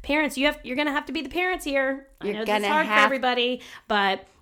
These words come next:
Speaker 1: you're gonna have to say no play dates to your kids, and they're gonna scream and yell at you and say, "I hate you," and you're gonna have to be the parent. If,
Speaker 2: Right.
Speaker 1: if you're, if they're doing that, it probably means you're doing the right thing.
Speaker 2: Right.
Speaker 1: You're, you're teaching them that maybe they won't get sick,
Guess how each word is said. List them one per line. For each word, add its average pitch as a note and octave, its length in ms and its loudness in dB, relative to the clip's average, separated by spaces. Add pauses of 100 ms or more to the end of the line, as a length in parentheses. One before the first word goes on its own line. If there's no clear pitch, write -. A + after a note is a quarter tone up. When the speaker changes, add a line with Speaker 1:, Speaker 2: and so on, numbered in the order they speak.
(140)
Speaker 1:
you're A3 200 0
gonna B3+ 160 2
have C#4 180 0
to D4 80 -6
say C4 320 0
no A#3 240 0
play C4 200 4
dates G3 200 0
to - 80 -6
your G#3+ 120 0
kids, A#3 280 0
and G3 100 -4
they're F#3+ 80 -4
gonna A3 160 -2
scream A#3+ 320 -4
and B3 120 0
yell B3 180 0
at C4+ 80 -2
you G3+ 300 -2
and G#3 180 -4
say, G#3+ 160 -4
"I A3+ 80 -2
hate A#3+ 220 -4
you," G3 260 -4
and G3 220 -6
you're G3+ 100 -8
gonna G#3 160 -4
have A3 220 -6
to A3 80 -6
be G#3 340 -2
the G#3 160 -4
parent. A3+ 640 0
If, A3 120 -4
Speaker 2:
Right. A#3+ 200 2
Speaker 1:
if G#3 160 -6
you're, G#3+ 180 0
if G3+ 160 -10
they're G#3+ 140 0
doing C#4+ 240 -2
that, A3 160 -4
it - 80 -20
probably F#3 200 -2
means G3+ 200 -2
you're A3 60 -4
doing A3+ 180 -4
the A3+ 100 0
right A3+ 260 0
thing. - 380 -8
Speaker 2:
Right. A#3+ 200 4
Speaker 1:
You're, - 80 -4 (320)
you're B3+ 200 0
teaching D4 440 -4
them C#4+ 340 0
that F#3+ 240 -4 (200)
maybe F#3+ 260 -2
they E4 180 4
won't D#4 200 2
get - 200 0
sick, A#3 400 0